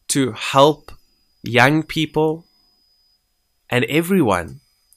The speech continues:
understand that God does not judge them for who they are.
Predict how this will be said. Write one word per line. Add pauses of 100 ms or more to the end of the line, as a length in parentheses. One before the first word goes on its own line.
(380)
understand (580)
that
God
does
not (320)
judge
them (400)
for
who
they
are.